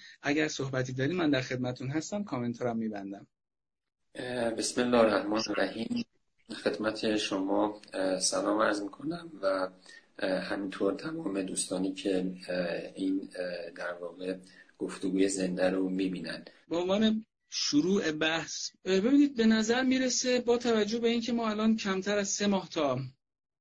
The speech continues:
Speaker 1: آغاز، اه، انتخابات آمریکا داریم، خیلی ایده گفتگو، اه، نه در ایران و نه در آمریکا مورد استقبال نیست. یعنی اصلاً کسی الان حداقل دنبال این موضوعات نیست و همه دنبال اینن که ببینن که انتخابات،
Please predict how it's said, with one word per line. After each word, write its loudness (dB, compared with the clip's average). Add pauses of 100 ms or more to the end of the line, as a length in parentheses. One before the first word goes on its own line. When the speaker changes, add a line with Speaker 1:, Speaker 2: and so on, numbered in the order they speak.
(140)
Speaker 1:
آغاز، 0
اه، 2 (600)
انتخابات -2
آمریکا -2
داریم، 0
خیلی 0
ایده 0
گفتگو، -2 (560)
اه، -4
نه 2
در 2
ایران 2
و 0
نه 0
در -2
آمریکا -2
مورد -4
استقبال -4
نیست. -2
یعنی -2
اصلاً -2
کسی -6
الان -2
حداقل -4
دنبال -6
این -6
موضوعات -4
نیست -8
و -10
همه -6
دنبال -4
اینن -6
که -6
ببینن 0
که -6
انتخابات، -6